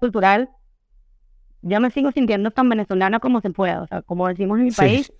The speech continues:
Speaker 1: soy más criolla que la arepa. Pero qué divertido hablar de tacos y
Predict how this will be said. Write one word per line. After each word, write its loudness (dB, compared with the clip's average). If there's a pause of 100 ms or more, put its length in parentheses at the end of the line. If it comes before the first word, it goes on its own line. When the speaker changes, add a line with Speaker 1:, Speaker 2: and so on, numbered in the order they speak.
Speaker 1:
soy -2
más 2
criolla 2
que 0
la 2
arepa. -4 (500)
Pero 2
qué 2
divertido 2
hablar 4
de 0
tacos 2 (100)
y -4